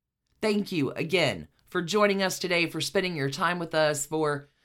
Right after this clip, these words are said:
your awesome emails, your kind reviews, for telling your friends. Stacy, I think I can speak for both of us in wishing everyone,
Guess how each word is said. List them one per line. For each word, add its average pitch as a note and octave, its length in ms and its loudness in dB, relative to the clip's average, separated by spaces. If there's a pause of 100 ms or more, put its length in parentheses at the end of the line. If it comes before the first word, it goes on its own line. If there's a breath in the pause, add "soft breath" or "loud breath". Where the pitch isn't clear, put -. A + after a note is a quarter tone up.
(120)
your G3+ 180 -2
awesome A3+ 420 0
emails, F3 580 -2
your D3+ 100 -6
kind G3+ 300 0
reviews, F3+ 560 0
for E3 120 -6
telling G3+ 420 -2
your D3 140 -2
friends. F#3+ 640 -2 (1160)
Stacy, G#3 420 2
I D#3 60 2
think D#3+ 200 -4
I D#3+ 60 0
can D3+ 160 -6
speak C3+ 320 -6
for D#3+ 120 -6
both F#3 320 -2
of F3+ 120 -6
us F3 400 -4 (420)
in G#3+ 200 -2
wishing A3 440 2 (160)
everyone, F#3+ 800 0